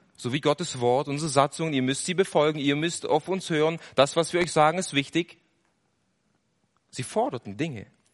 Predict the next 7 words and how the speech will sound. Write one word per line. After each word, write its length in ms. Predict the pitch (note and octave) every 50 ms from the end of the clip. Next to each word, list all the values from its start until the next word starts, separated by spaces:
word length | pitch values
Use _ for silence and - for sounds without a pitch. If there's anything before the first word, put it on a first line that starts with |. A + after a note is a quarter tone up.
| _ _ _ _
von 160 | - F#2+ F#2
den 80 | F#2+
Kolossern 480 | F#2+ - A#2 A#2 A#2+ A#2 - - - - _ _ _ _ _ _ _ _ _ _ _ _ _ _ _ _ _ _ _ _ _ _ _ _ _ _ _
und 100 | - -
beanspruchten, 720 | D#2+ F2+ A2 A2 - - A#2+ G#2+ - _ A2+ A2 A2+ A2+ _ _ _ _ _ _ _ _ _ _
dass 240 | _ - G2+ - -
es 280 | G2 F#2 - - -